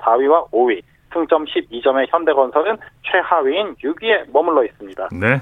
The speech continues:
Speaker 2: 소식 고맙습니다.
Speaker 1: 고맙습니다.
Speaker 2: 프로배구 소식 스포츠 동아의 강산 기자와 함께했고요. 이어서 프로농구 소식 살펴보겠습니다.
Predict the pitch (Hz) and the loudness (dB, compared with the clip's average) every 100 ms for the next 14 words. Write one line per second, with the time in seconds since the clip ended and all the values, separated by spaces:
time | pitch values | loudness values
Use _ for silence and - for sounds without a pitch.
0 | - - 127 - 131 131 123 120 170 226 | -4 -10 -8 -2 -2 0 -2 0 0 -2
1 | 240 _ _ _ - - 127 120 147 202 | -4 _ _ _ -4 -4 0 4 6 4
2 | - 160 151 139 135 185 - - 156 151 | 2 2 2 0 -2 -4 -6 -2 0 0
3 | 127 113 95 131 - 123 127 127 156 135 | 0 0 0 -4 -2 0 2 2 0 0
4 | 117 117 110 104 92 - 82 78 87 165 | 0 0 -2 -4 -8 -8 -8 -8 -8 -6
5 | 101 107 127 - 175 143 151 170 156 - | -4 -4 -4 -2 0 2 2 0 -2 -4
6 | - 143 120 104 95 101 87 78 | -4 -2 -2 -2 -4 -6 -6 -8